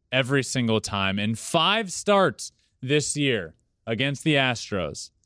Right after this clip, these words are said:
twenty-nine and two-thirds innings pitched, forty-five strikeouts, four earned runs, a one point two one E R A, and a whip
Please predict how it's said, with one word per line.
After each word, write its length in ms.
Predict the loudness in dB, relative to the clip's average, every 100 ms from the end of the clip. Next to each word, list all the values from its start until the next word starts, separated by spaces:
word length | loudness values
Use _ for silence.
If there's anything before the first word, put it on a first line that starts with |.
| _ _ 0
twenty-nine 840 | 2 4 4 2 2 2 2 -2
and 260 | -2 -2 -2
two-thirds 600 | 0 2 4 4 4 4
innings 280 | 2 2 0
pitched, 380 | 2 2 2 -8 _ _ _
forty-five 880 | 2 6 6 6 2 2 2 2 0
strikeouts, 760 | 0 2 4 2 2 2 -2 -12 _ _
four 640 | -10 2 6 6 6 4 2
earned 400 | 2 2 2 2
runs, 520 | 4 2 0 -2 -8 _ _ _
a 160 | 0 2
one 540 | 2 4 4 4 0
point 520 | -2 -2 0 0 -4
two 300 | -6 -2 0
one 340 | 2 2 2 0
E 180 | -2 0
R 200 | 0 0
A, 260 | -2 -4
and 160 | -6 -8
a 100 | -6
whip 360 | -4 -2 -2